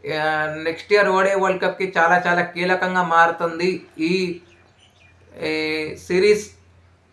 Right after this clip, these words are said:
లెసన్స్ అనేవి చెప్పడంలో ఎలాంటి సందేహం లేదు.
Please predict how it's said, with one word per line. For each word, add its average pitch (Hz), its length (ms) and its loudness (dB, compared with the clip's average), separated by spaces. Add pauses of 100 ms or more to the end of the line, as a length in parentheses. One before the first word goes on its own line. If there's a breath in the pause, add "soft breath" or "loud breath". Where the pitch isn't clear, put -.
(120)
లెసన్స్ 180 380 -2
అనేవి 170 480 0 (100)
చెప్పడంలో 175 420 0
ఎలాంటి 170 340 0
సందేహం 165 400 0
లేదు. 143 340 -2